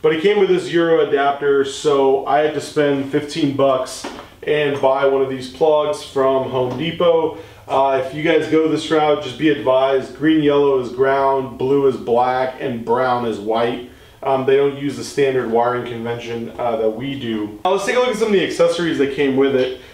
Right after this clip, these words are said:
Uh, this is a dual, uh, mig stick machine.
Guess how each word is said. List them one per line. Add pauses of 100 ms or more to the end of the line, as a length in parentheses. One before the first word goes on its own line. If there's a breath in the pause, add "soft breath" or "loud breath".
(140 loud breath)
Uh,
this
is
a
dual,
uh,
mig
stick
machine.